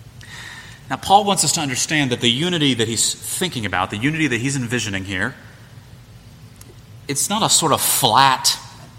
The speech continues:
sterile sameness, a kind of cookie-cutter, drab uniformity. Unity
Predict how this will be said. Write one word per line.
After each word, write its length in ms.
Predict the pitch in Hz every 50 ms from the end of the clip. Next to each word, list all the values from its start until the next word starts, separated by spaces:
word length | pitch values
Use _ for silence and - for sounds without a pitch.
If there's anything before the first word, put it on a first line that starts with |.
| - - - - - - - - - - - -
sterile 920 | - - - - - - - 139 123 135 139 135 135 127 123 120 110 95 - - - - - - - - - -
sameness, 1160 | - - - - - - 147 131 127 120 107 98 92 92 90 - - - - - - - - - - - - - - - - - - - - - -
a 40 | -
kind 200 | - - 139 120
of 200 | 107 - - - -
cookie-cutter, 800 | - - 160 147 147 131 113 - - 131 120 117 117 110 104 101 - - - - - - - - - - - - -
drab 680 | 113 107 110 107 113 123 127 123 120 117 107 101 110 117
uniformity. 680 | 117 120 107 104 - - 127 117 107 98 87 87 85 - - - - - - - - - - - - - -
Unity 880 | - 117 120 151 - 185 - - - - 135 113 113 120 139 139 - -